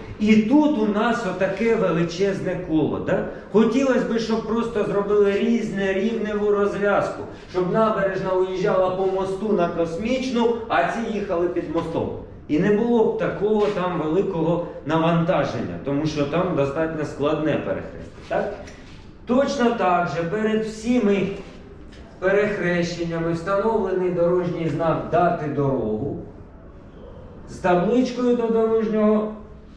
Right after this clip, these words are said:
знаку «Круговий рух». Є, так? Але так як перехрестя складне, водіям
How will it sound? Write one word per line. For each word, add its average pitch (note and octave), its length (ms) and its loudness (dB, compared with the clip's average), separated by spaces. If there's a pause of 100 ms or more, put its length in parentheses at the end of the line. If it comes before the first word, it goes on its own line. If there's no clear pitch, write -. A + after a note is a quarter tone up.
знаку G3+ 640 2 (2250)
«Круговий E3+ 520 4
рух». - 200 0 (1800)
Є, G#2 160 -4 (120)
так? - 260 -2 (340)
Але A#3 460 4
так A#3+ 540 0
як G#3 360 0 (520)
перехрестя G#3+ 920 2
складне, F#3 920 0 (680)
водіям G#3 760 4